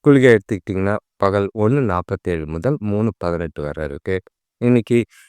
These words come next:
சித்திரை நட்சத்திரத்துல செய்யக்கூடிய நல்ல காரியங்கள் பார்த்தீங்கன்னா, புது வீடு புக, காது குத்த, கல்வி படிக்க ஆரம்பிக்கிறது, பூணூல் கல்யாணம், பதவி ஏற்க, குளம் கிணறு வெட்ட,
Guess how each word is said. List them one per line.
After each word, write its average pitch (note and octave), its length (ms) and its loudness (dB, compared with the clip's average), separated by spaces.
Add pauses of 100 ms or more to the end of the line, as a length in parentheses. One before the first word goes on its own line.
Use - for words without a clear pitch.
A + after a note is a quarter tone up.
(100)
சித்திரை E3 340 4
நட்சத்திரத்துல A2 720 0
செய்யக்கூடிய G2+ 640 0
நல்ல G2+ 340 0
காரியங்கள் A2 520 2
பார்த்தீங்கன்னா, F#2 480 -4
புது A#2+ 240 0
வீடு F#2+ 260 -2
புக, F#2+ 320 -4
காது G#2 340 0
குத்த, F2+ 360 -6
கல்வி G#2 380 -2
படிக்க F2+ 340 -6
ஆரம்பிக்கிறது, E2+ 720 -4
பூணூல் A#2 400 -4
கல்யாணம், E2+ 560 -2 (380)
பதவி B2 360 6
ஏற்க, G2 440 2
குளம் A#2 300 0
கிணறு F#2+ 340 -2
வெட்ட, G2 380 -2